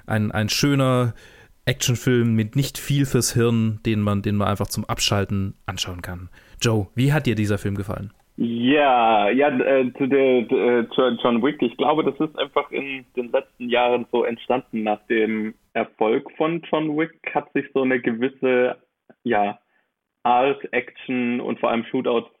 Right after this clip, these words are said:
Speaker 2: zu inszenieren und zu choreografieren, ähm,
Speaker 1: Mhm.
Speaker 2: etabliert, die sehr viel mehr, äh, Stunt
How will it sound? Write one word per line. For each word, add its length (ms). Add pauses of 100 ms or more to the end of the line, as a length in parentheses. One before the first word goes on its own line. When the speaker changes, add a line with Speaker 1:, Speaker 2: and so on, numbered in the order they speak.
(140)
Speaker 2:
zu 80
inszenieren 760
und 200
zu 80
choreografieren, 1080 (480)
ähm, 260
Speaker 1:
Mhm. 120
Speaker 2:
etabliert, 720 (160)
die 280
sehr 320
viel 100
mehr, 480
äh, 200 (120)
Stunt 400